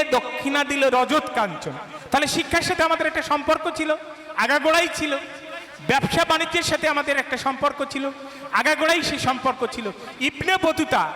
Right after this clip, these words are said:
চোদ্দশো ঊনচল্লিশ সালে যখন এই অঞ্চল সফর করেন, পনেরো দিন তিনি নৌকায় করে এই অঞ্চল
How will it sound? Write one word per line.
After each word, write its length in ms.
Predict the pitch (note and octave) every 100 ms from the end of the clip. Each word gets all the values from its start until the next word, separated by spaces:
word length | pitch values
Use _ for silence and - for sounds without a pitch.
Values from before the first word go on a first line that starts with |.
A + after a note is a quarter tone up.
| - - - -
চোদ্দশো 460 | C4+ C#4+ F4 E4+ E4+
ঊনচল্লিশ 540 | D4+ D4 D#4+ E4+ G4 -
সালে 240 | C#4+ A3 E3+ - - -
যখন 220 | A#3 C#4 D#4+ C#4
এই 160 | C#4 D#4
অঞ্চল 340 | D#4 D4+ E4
সফর 400 | - C#4 B3+ F4+
করেন, 300 | - A#3+ F3 D3 -
পনেরো 300 | D#4 E4+ E4+
দিন 180 | D#4+ A#3 F3+ - - -
তিনি 160 | - D4
নৌকায় 520 | D4 D#4 D4+ E4+ F4+
করে 180 | F4 D#4+ D4+
এই 100 | C#4+
অঞ্চল 260 | C4+ C4